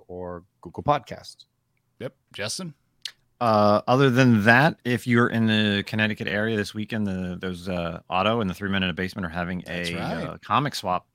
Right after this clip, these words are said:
Speaker 3: on Saturday. So, uh, check out, that's, I'll, I'll be up there. I know a lot of people in the comic book community going up there. So,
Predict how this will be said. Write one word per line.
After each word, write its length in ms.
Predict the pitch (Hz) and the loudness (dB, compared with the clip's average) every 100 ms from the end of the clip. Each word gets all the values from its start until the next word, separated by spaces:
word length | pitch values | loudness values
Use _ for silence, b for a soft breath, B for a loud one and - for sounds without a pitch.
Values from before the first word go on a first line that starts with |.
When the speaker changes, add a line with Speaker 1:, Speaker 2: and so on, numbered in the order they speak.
| - | -18
Speaker 3:
on 140 | 85 80 | -16 -14
Saturday. 560 | - 98 113 85 87 | -6 -2 0 0 -4
So, 340 | 85 95 87 85 | -4 -6 -4 -4
uh, 200 | 85 85 | -4 -6
check 240 | - 107 | -8 -6
out, 220 | 104 95 | -4 -4
that's, 480 | 92 104 _ - - - | -6 -8 _ -20 -16 -6
I'll, 140 | 95 | -2
I'll 140 | 90 101 | 0 -2
be 120 | 104 | -2
up 120 | 110 | -6
there. 200 | - 123 | -4 -2
I 60 | 113 | 0
know 140 | 95 | -2
a 20 | 92 | -4
lot 120 | 92 | -6
of 60 | |
people 160 | 90 92 | -8 -10
in 40 | |
the 60 | 92 | -10
comic 260 | - 92 85 | -8 -8 -8
book 120 | 98 | -12
community 480 | - 98 98 98 98 | -8 -6 -6 -6 -6
going 260 | 101 101 | -6 -6
up 140 | 98 - | -8 -8
there. 200 | 107 101 | -6 -6
So, 360 | - 98 92 | -8 -8 -8